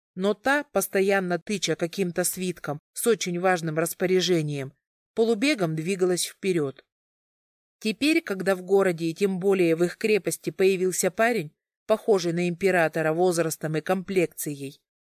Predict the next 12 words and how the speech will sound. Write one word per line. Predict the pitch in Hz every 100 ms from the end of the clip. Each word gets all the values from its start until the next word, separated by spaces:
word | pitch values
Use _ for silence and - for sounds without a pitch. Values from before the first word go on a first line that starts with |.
| _ _ _
слухи | - 240 240 269 - 190
о |
возвращении | 190 190 202 214 - 277 277 208 147 - _ _ _ -
расползутся | 185 - 226 247 302 339 202
со | 170
скоростью | - 196 196 190 - 180
пожара. | 180 165 147 135 139 _ _ _ _ _ _ _ _
Скрыть | - 247 262 311 -
подобную | 226 214 202 175 175 170 165
информацию | 170 190 180 175 156 - 156 156
было | 170 180
невозможно, | 180 180 175 170 156 135 135 147